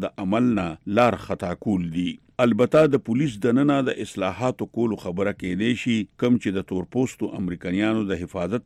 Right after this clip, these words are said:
په بنیاد پکار دي. ګارډین نور لیکي چې امریکا کې په روانه هفته کې شوي افسوسناک واقعیت دوه داسې مسلې په ګوته کوي چې په وینا کې خو د یو بل نه جدا دي، خو په حقیقت کې یو بل سره تړلې شوي دي. اول مسله عامو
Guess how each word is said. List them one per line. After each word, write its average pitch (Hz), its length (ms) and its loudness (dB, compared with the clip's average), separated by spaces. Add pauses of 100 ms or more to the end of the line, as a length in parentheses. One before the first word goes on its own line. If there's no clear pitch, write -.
په 85 120 -4
بنیاد 87 340 -2 (140)
پکار 95 420 0
دي. 87 140 -2 (300)
ګارډین 143 500 6
نور 143 240 6
لیکي 135 240 4
چې 123 300 -2
امریکا 101 340 0
کې 123 260 -2
په 107 140 0
روانه 117 400 0
هفته 98 260 -4
کې 101 220 -6
شوي 131 200 2 (160)
افسوسناک 104 720 -6
واقعیت 107 420 -4 (200)
دوه 117 160 6
داسې 127 320 4
مسلې 104 420 0
په 95 140 -4
ګوته 92 240 -6
کوي 117 160 0
چې - 220 -6
په 92 100 -2
وینا 95 320 -2
کې 98 200 -10
خو 92 140 -4
د 85 140 -2
یو 110 100 2 (100)
بل 90 140 -2
نه 85 160 -4
جدا 90 240 2 (120)
دي، 117 80 0 (120)
خو 95 160 -8
په 90 120 -6
حقیقت 92 520 -6
کې 95 180 -4
یو 101 160 0
بل 87 160 -6
سره 87 280 -8
تړلې 87 300 -6 (100)
شوي 98 260 -2
دي. 87 100 -2 (340)
اول 147 320 6
مسله 120 320 0 (180)
عامو 113 200 0